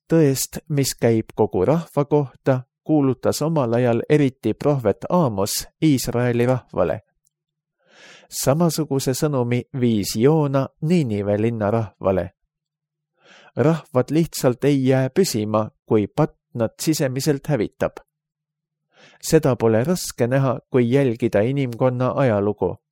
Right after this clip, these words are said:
See on täis selliste rahvaste varemeid, kes ei võtnud tõsiselt tõsiasja, et patt on teotuseks rahvahõimudele. Samamoodi on tõsi seegi,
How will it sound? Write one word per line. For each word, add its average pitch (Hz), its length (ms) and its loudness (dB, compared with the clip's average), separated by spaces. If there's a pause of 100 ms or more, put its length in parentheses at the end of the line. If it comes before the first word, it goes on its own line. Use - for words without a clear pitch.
(540)
See 135 300 2
on 107 200 -4
täis 156 360 0 (100)
selliste 120 480 -2
rahvaste 117 560 -4
varemeid, 127 600 -2 (360)
kes - 240 0
ei 123 140 0
võtnud 113 540 -4
tõsiselt 120 760 -2 (120)
tõsiasja, 135 760 0 (440)
et - 360 -2 (140)
patt - 360 -2
on 107 200 -2
teotuseks 117 720 -2
rahvahõimudele. 98 1000 -2 (3500)
Samamoodi 127 840 0
on 117 160 -2
tõsi 117 380 0
seegi, 135 680 0